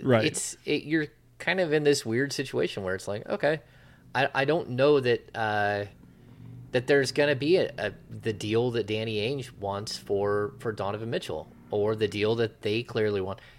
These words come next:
Speaker 2: And we keep coming back to this. It, it, it's weird to have a market where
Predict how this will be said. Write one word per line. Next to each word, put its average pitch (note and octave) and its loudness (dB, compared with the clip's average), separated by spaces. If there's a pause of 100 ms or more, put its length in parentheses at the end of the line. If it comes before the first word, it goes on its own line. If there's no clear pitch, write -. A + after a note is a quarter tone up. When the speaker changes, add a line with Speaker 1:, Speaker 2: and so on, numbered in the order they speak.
(160)
Speaker 2:
And C#3+ 4
we C3+ -2
keep F3+ -2
coming C3+ 0
back C3 4
to A#2 -2
this. G#2 0
It, G#2 -4
it, A2+ -4
it's A#2+ -6
weird D#3 0
to C3+ -2
have A#2 -2
a A2+ 0
market G2+ -2
where F2 -2